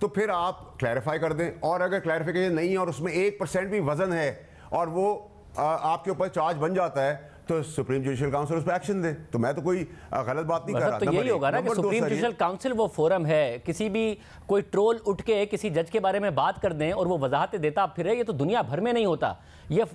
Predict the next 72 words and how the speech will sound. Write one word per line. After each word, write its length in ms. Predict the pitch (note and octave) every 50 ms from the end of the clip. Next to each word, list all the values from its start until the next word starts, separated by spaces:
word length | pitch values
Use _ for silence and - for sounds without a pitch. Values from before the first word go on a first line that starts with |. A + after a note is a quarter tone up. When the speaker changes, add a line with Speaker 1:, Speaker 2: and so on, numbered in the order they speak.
| - F3
Speaker 2:
जज 400 | E3+ E3+ E3 D3 B2+ D#3+ D#3+ -
का 80 | B3
Speaker 1:
अ, 120 | A3+ - D#3
Speaker 2:
काम 180 | F#3+ G3+ A3+
नहीं 100 | A#3+ A#3
Speaker 1:
शाहजेब 200 | A#3+ A3+ F#3+ E3+
Speaker 2:
है। 120 | D3+ A#2+ G#2
Speaker 1:
साहब, 260 | A3+ A3+ A3+ F#3 -
Speaker 2:
तो, 60 | F#3
और, 160 | F3+ C#3+ D#3
Speaker 1:
हमारे 160 | F#3+ F3 G3+ G3
Speaker 2:
और 60 | -
कोई, 220 | A3+ A#3+ B3+ B3
Speaker 1:
तो 60 | A3
Speaker 2:
एक 120 | A3+ A3+ A3+ D#3
तो 80 | C4+ C#4+
कोई 120 | C4 B3+
Speaker 1:
आठ 60 | F3
Speaker 2:
जिम्मेदार 260 | G#3 G#3+ A3 G#3 F#3
Speaker 1:
मिनट 180 | A3 C4 B3+ A#3
के 40 | A3
Speaker 2:
आदमी 140 | A3+ B3+ B3+
ने 60 | A#3+
Speaker 1:
ऊपर 60 | E3
Speaker 2:
बात 220 | D#3+ F3+ A#3 -
की 120 | - - A#3+
हो 240 | G#3 G3 A3 B3 A#3+
तो 140 | A#3+ A3
बात 220 | F3 D3+ E3 G3+ G3+
भी 140 | G3+ B3 A3
की 140 | - G#3
जाए, 160 | D#3+ F3+ A3+ B3
तो 80 | C4
ट्रोल्स 300 | G#3+ D#3+ - D4 D4 A#3+
बात 220 | G#3+ A#3+ A3+ A3+ -
कर 100 | A#3 A3
रहे 100 | A3+ B3
हैं 80 | B3
तो 60 | -
आप 260 | - A3+ A#3 C4 - -
कहें 240 | G#3 F3 B2+ G#2 - - - - - -
कि 80 | G3 G#3+
जी 160 | G3+ B3 A#3+
मेरी 300 | G3 E3+ F3+ G#3+ A#3+ B3
नज़र 240 | A3 G#3 G3+ A3 A3+
में 200 | A3 A#3 A#3+ A#3+
Speaker 1:
शाह- 140 | A3+ - G#3
Speaker 2:
ये 60 | A3+
इन्फॉर्मेशन 480 | A3 G3+ E3 G#3 G#3+ G3+ G3 - B3 B3+
जो 180 | A3 G#3+ A3+
है 360 | E3+ D#3 D#3+ F#3 F#3+ - - - - - -
जैसे 160 | E3+ F3+ F#3+ G#3
बाबर 240 | E3 F3 G3 G#3+
सत्तार 320 | A3+ - A3 F#3 A3 G#3 G3
साहब 180 | G3+ F#3+ F#3
के 100 | - -
हवाले 280 | G3 E3+ E3+ F3 F#3+ F#3+
से 140 | - A3+ A3
इसमें 260 | G#3+ G3+ - G3+ G3+
वजन 280 | E3 E3+ F3 G3+ F#3 E3
है, 200 | D3+ E3+ - - - -
तो 60 | - F3
फिर 120 | D#3+ G3+
बाद 280 | D3+ D#3+ E3 D#3+ E3 - -
में 120 | F3+ G3 G#3+
आपसे 280 | G3+ E3+ - - A3
डिबेट 240 | E3+ E3 F3+ F#3+ F3+
भी 120 | E3+ G#3+
करूं। 220 | F3+ F3+ E3 E3+ F3+ - - - - -
जो 120 | A3+ F4+ C4+
ट्रोल्स 440 | - - A3 B3 C#4+ E4 F4 B3 G3+
हैं 360 | G#3+ F#3+ D#3 C3 D3 -